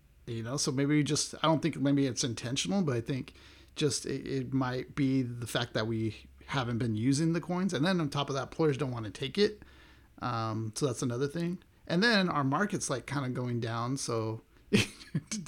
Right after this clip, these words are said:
to put the cherry on top, like, the value of that coin, you know, or, or the value of, of, of the dollar, I guess, is, is in jeopardy right now, you know.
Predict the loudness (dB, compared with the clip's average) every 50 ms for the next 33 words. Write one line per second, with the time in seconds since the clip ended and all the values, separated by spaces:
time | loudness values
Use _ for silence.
0 | -10 -12 -8 -4 -4 -2 0 0 0 2 4 6 10 10 10 10 8 4 2 2
1 | 2 2 2 2 2 4 4 6 6 8 10 10 10 10 8 6 2 0 0 -2
2 | 0 2 2 2 2 0 -2 -4 -8 -16 -20 -20 -20 -18 _ -8 -6 -4 -4 -4
3 | -4 -4 -4 -2 -2 0 0 0 -2 -2 -2 -2 -2 0 2 6 6 6 6 6
4 | 4 0 -2 -8 -10 -8 -8 -8 -8 -8 -10 -8 -8 -6 -6 -4 -4 -4 -2 0
5 | 2 2 4 4 2 2 0 -2 -2 -4 -4 -2 -2 -2 -4 -4 -6 -6 -6 -6
6 | -6 -8 -8 -6 -4 -4 -4 -4 -6 -10 -12 -14 -16 -18 -20 -20 -20 -20 -10 -4
7 | -2 0 0 0 0 -2 -2 -2 -2 -2 -2 -2 -4 -4 -4 -4 -4 -6 -6 -6
8 | -8 -8 -10 -16 -20 -20 -20 -20 -14 -8 -6 -4 -4 -2 -4 -4 -6